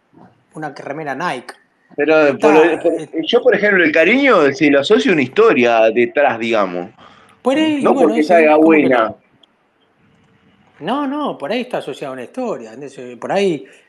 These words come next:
Speaker 1: está asociada, pero por ahí está asociada a nada. A que te gustó el momento que te la compraste y dijiste, "Ah,
Speaker 2: Pero,
Speaker 1: qué
Speaker 2: boludo,
Speaker 1: bueno
Speaker 2: dijo
Speaker 1: que
Speaker 2: ocho
Speaker 1: yo".
Speaker 2: años.
Speaker 1: Y sí, yo te digo una remera que tiene treinta años.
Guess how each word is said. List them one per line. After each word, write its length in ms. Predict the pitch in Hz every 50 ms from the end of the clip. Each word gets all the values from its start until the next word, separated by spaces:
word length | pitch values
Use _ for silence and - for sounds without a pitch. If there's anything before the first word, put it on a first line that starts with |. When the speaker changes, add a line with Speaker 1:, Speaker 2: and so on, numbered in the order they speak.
| _
Speaker 1:
está 160 | _ - 185
asociada, 400 | 160 - 175 151 175 190 180 170
pero 260 | 180 220 214 202 170 -
por 140 | - 247
ahí 160 | 302 311 285 233
está 200 | 175 - - 170
asociada 380 | 147 151 143 151 165 151 139 123
a 40 |
nada. 480 | 123 170 208 196 156 120 113 104 - _ _ _ _ _ _ _ _ _
A 100 | - 123
que 100 | - -
te 80 | - 147
gustó 560 | 143 151 139 - _ _ - 214 233 247 240
el 140 | 214 190 170
momento 420 | 165 156 160 190 208 202 175 170 151
que 60 | 156
te 60 | 143 151
la 80 | 147
compraste 500 | 147 - 151 147 160 202 214 208 - 190
y 20 | 175
dijiste, 400 | - - 175 180 175 - 165 165
"Ah, 40 | 185 -
Speaker 2:
Pero, 160 | - 170 175 180
Speaker 1:
qué 60 | 202
Speaker 2:
boludo, 120 | 240 277 285
Speaker 1:
bueno 100 | - -
Speaker 2:
dijo 200 | 247 254 - 254
Speaker 1:
que 60 | 240 214
Speaker 2:
ocho 100 | 226 208
Speaker 1:
yo". 60 | 214
Speaker 2:
años. 560 | 269 311 269 202 170 156 143 127 117 107 101 - _ _ _ _ _ _ _ _ _ _ _ _ _ _ _ _ -
Speaker 1:
Y 80 | - -
sí, 280 | - - 247 214 156 -
yo 180 | - 233 226
te 100 | 226 233
digo 160 | 220 220 208
una 140 | 220 214 208 202
remera 340 | 202 202 220 247 269 233
que 100 | 190 170
tiene 180 | 156 165 160 156
treinta 420 | 160 190 185 180 175 139 185 196
años. 300 | 175 120 117 117 110 107